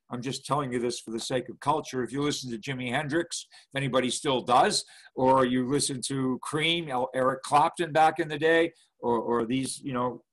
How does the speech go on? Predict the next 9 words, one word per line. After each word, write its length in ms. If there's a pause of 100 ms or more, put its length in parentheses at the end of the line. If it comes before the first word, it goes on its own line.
early 600
great 280
guitarists, 500
Jimmy 240
Page 440
probably 440
with 160
Led 220
Zeppelin, 380